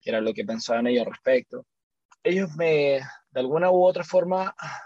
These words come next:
me incentivaron porque era deporte, ¿no? Para mí, para mí el kickboxing es un deporte y me da la oportunidad de conocer otras personas, de compartir.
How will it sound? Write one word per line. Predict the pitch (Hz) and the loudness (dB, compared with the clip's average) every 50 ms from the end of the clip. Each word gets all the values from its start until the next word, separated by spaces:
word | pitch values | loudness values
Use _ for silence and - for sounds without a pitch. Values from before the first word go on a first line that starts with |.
| - _ _ _ _ _ _ _ _ | -20 _ _ _ _ _ _ _ _
me | - 143 147 | -8 -6 -4
incentivaron | 151 147 147 151 151 147 151 151 165 170 170 | -4 -4 -4 -4 -2 2 2 4 4 4 2
porque | 160 - 147 147 - 143 | -2 -4 -8 -2 0 2
era | 139 139 | 4 6
deporte, | 131 123 117 139 156 151 135 - - 120 | 4 4 4 4 4 4 4 0 -6 -10
¿no? | 117 117 117 117 117 113 107 - - _ _ _ _ _ _ _ _ _ _ _ _ _ _ _ _ _ _ _ _ - 110 107 117 - | -10 -10 -10 -8 -8 -8 -10 -10 -14 _ _ _ _ _ _ _ _ _ _ _ _ _ _ _ _ _ _ _ _ -18 -16 -16 -8 -4
Para | 139 143 151 | -2 -2 0
mí, | 170 185 185 165 | 0 -2 -4 -2
para | 156 165 165 170 | 0 0 2 4
mí | 190 220 220 | 4 4 4
el | 220 196 - | 4 2 0
kickboxing | - 180 190 170 - - 165 151 | -4 -6 -6 -4 -4 -4 -2 -2
es | 143 | -2
un | 143 135 | 0 -2
deporte | 123 135 151 170 139 127 123 123 | -2 0 2 2 0 0 -2 -4
y | 120 127 | -4 -4
me | 127 131 131 | -2 0 2
da | 139 143 | 2 4
la | 143 | 4
oportunidad | 131 123 127 - 131 127 131 131 131 | 2 0 -4 -6 -8 -8 -6 -4 -2
de | 131 127 123 | -2 -2 0
conocer | 127 127 127 127 127 123 - 147 139 | -2 -2 -2 -4 -6 -6 -4 -4 -2
otras | 135 - 123 - | -2 -4 -6 -8
personas, | - - - - 139 143 143 135 123 | -10 -12 -10 -6 -2 -2 -2 -2 -4
de | 127 127 | -6 -6
compartir. | 123 127 117 - 117 - - - - | -6 -6 -6 -6 -10 -16 -18 -20 -20